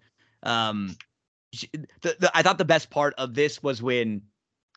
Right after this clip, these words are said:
he throws his dagger, you know, and he's very skilled with the knives, and he, he throws one, and it kinda stops right before Kamala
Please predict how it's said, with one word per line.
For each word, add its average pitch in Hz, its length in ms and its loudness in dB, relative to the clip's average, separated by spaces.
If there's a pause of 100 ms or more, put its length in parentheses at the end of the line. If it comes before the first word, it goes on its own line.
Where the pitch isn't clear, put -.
(580)
he 143 160 -2
throws 165 440 4
his 156 200 -2
dagger, 120 540 0
you 135 120 -8
know, 123 140 0
and 117 80 -4
he's 127 200 -4
very 131 420 2
skilled 120 500 0
with 117 120 -4
the 117 60 -4
knives, 107 440 0
and 110 100 -6
he, 104 200 -6
he 123 140 -6
throws 127 400 2
one, 127 240 2
and 110 120 0
it 110 140 -4 (560)
kinda 131 140 0
stops - 520 0
right 170 200 4
before 160 340 0
Kamala 135 720 2